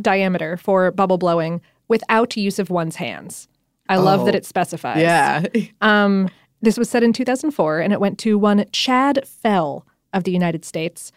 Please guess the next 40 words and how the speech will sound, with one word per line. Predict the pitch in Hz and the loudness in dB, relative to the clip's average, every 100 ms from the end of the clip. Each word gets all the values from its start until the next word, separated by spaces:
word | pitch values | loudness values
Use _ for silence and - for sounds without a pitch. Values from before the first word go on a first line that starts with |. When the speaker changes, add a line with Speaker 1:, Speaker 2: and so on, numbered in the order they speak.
| _ - | _ -6
Speaker 1:
I'd | 196 | -2
also | 190 202 | -2 -2
like | 202 185 | -4 -4
to | 190 | -4
nominate | 175 170 165 | -4 -4 -6
Chad | - 175 165 | -8 -8 -8
Fell | - 170 | -6 -6
for | 165 185 | -6 -8
best | 160 170 170 - 170 | -6 -4 -6 -6 -6
name. | 160 160 165 170 _ | -4 -4 -6 -10 _
Speaker 2:
That's | 170 170 214 | -6 -2 0
a | |
pretty | 226 160 | 2 2
good | 170 170 139 | 2 -2 -4
name. | 139 143 156 185 | -6 -8 -10 -4
Speaker 1:
Yeah. | 175 127 - 196 - | -2 -2 -4 -8 -2
Anything | 220 220 240 240 | 0 2 4 2
that's | 220 196 | 2 0
a | |
verb, | 170 160 - 170 165 156 | -2 -6 -4 -2 -2 -4
like, | 160 - | -6 -6
an, | 180 - | -10 -6
okay. | 196 - - - - | -6 -6 -10 -14 0
No, | 226 | 2
but | 208 208 | 2 4
the, | 233 208 | 4 4
the | 214 | 4
bubble | 262 277 | 4 2
that | 254 | 2
he | |
blew | 220 180 175 165 - | 2 2 0 -2 -4
was | 202 - | -4 -2
twenty | - - | -2 -2
inches, | - 180 175 170 - | 0 -2 -2 -4 -4
A | 185 | -8
K | 185 185 | -6 -6
A | 180 175 | -4 -4
fifty | 214 208 214 | -6 -6 -6
point | - - 175 165 | -6 -4 -4 -4
eight | 180 170 | -6 -8